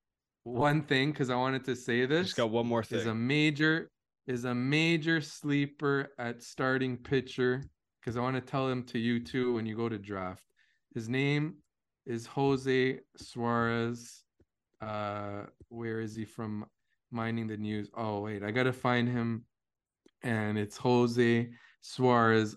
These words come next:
Speaker 1: of the Angels. So check out this. This is, like, it sold me so much, and it's true. Look, there's a ton that went on that, there's a ton that went on with Suarez last season. His first six starts,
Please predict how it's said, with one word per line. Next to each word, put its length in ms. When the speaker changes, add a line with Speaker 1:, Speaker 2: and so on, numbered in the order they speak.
Speaker 1:
of 200
the 160
Angels. 520
So 160
check 640
out 280
this. 480
This 180
is, 180
like, 400
it 160
sold 400
me 220
so 300
much, 400
and 140
it's 220
true. 220
Look, 280
there's 160
a 40
ton 260
that 80
went 200
on 220
that, 180
there's 220
a 60
ton 260
that 100
went 160
on 200
with 140
Suarez 340
last 220
season. 220
His 120
first 240
six 220
starts, 560